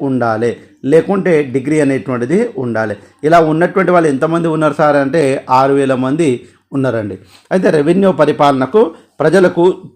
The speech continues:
చేరువేయడానికి సంబంధించిన నైపుణ్యాలు, ఇతర అంశాలు రాత పరీక్ష నిర్వహిస్తారు. ఇక్కడ ఇచ్చారు చూడండి, రాత పరీక్ష నిర్వహిస్తారు అంటే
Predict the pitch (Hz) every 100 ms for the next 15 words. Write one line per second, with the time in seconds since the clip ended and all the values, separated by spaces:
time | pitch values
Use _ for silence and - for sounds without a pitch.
0 | - 170 185 180 180 156 170 180 156 165
1 | 170 139 151 135 139 135 165 160 165 151
2 | 147 139 139 151 139 135 139 - 139 131
3 | 175 156 127 123 120 123 120 135 - 143
4 | 123 139 113 110 101 98 _ _ _ -
5 | 131 160 170 165 147 139 180 185 170 139
6 | 131 123 107 - 165 170 156